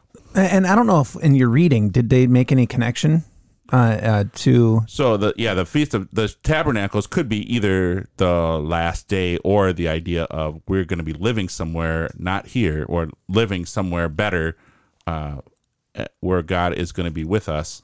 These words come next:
Speaker 2: like God was with the Old Testament people in the wilderness. So it's a reference to the eternal life,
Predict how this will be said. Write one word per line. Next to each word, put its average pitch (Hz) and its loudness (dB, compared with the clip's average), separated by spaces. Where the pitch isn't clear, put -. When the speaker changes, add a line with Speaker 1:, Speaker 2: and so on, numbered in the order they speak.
Speaker 2:
like 82 -4
God 82 -4
was 78 -8
with 87 -6
the 82 -6
Old 80 -6
Testament 78 -8
people 78 -8
in 85 -6
the 78 -8
wilderness. 76 -4
So 90 -6
it's 80 -6
a 87 -4
reference 80 -6
to 87 -6
the 78 -8
eternal 73 -12
life, 80 -10